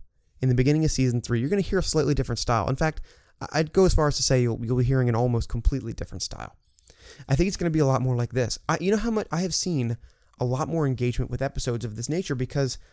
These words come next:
you know, I try to put, I try to, at first, I try to put myself in the mind of a podcaster, of somebody who is presenting this kind of material. And, like, what do they sound like? What do they talk about? How structured are they?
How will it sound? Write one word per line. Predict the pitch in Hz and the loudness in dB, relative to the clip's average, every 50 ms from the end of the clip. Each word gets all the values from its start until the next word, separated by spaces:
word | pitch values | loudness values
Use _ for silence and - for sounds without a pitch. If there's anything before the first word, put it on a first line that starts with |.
| _ - - - _ - | _ -20 -20 -20 _ -8
you | - | -4
know, | 185 131 - - | -4 -4 -2 -4
I | 151 | -4
try | - 214 226 | -2 -2 -2
to | - | -2
put, | - - 196 - _ _ _ _ _ _ _ _ - | 0 -2 -4 -4 _ _ _ _ _ _ _ _ -12
I | - | -12
try | 147 - - 226 226 | -10 -6 -4 -2 -2
to, | 208 - | -2 0
at | 147 139 - | 0 -2 -2
first, | - 170 165 - - | 0 -2 0 0 0
I | 135 | -2
try | - - - 202 | -6 -6 -8 -4
to | 180 | 0
put | - - - | 0 0 2
myself | 139 135 - - - 120 120 - | 2 0 0 0 0 -2 -4 -4
in | - 127 | -4 -4
the | 120 | -4
mind | 117 113 110 113 117 117 113 - - - _ - _ | -4 -4 -6 -4 -4 -6 -6 -8 -12 -20 _ -20 _
of | - 113 | -6 -4
a | 117 117 | -4 -2
podcaster, | 117 - - - 127 127 120 - - - 110 113 - - 120 110 104 - - - - - _ _ _ _ _ _ _ _ _ _ - | 0 0 0 0 -2 -6 -8 -8 -10 -8 -6 -6 -6 -6 -6 -8 -8 -10 -12 -14 -18 -20 _ _ _ _ _ _ _ _ _ _ -4
of | 123 | -2
somebody | 127 135 139 147 143 139 | 0 0 2 0 0 0
who | 127 131 120 | 0 0 -2
is | 113 | 0
presenting | - - 143 127 117 131 127 143 147 | 2 2 2 2 2 -4 -6 -4 -4
this | 143 127 - | -6 -6 -6
kind | - - 131 123 110 | -8 -8 -6 -6 -6
of | 117 110 | -6 -8
material. | 113 - - - 110 110 101 76 - - 135 - _ _ _ _ _ _ _ - | -10 -12 -10 -10 -10 -10 -10 -12 -12 -16 -20 -20 _ _ _ _ _ _ _ -8
And, | 113 110 | -6 -6
like, | 104 101 98 | -6 -6 -6
what | - 123 110 120 127 143 156 165 165 - - - - _ _ _ _ _ _ | -8 -8 -6 -4 -2 -2 -2 -2 -4 -6 -12 -20 -20 _ _ _ _ _ _
do | - 127 | -4 0
they | 120 123 | 2 2
sound | 120 - - - - 151 151 143 139 123 - | 2 2 0 -2 -2 -2 -2 -2 -2 -4 -4
like? | 95 - - - - - _ _ _ _ _ _ _ _ _ _ _ - | -6 -10 -10 -12 -18 -20 _ _ _ _ _ _ _ _ _ _ _ 0
What | 123 123 135 - - | 4 4 4 4 2
do | 127 127 127 | 0 -2 0
they | 117 117 123 120 120 120 117 120 120 117 - | 0 2 0 2 2 0 0 0 -2 -2 -2
talk | - - - 196 - - | -4 -4 -4 -4 -6 -6
about? | 110 - 95 - 50 - _ - _ _ _ _ _ | -4 -4 -4 -8 -8 -12 _ -20 _ _ _ _ _
How | _ - - 139 143 | _ -4 -2 0 0
structured | 135 - - - - 180 175 - - - 127 113 | 0 -2 -6 -6 -6 -6 -6 -4 -4 -4 -2 -2
are | 110 110 110 | -4 -6 -6
they? | - - - - 120 | -8 -10 -12 -12 -14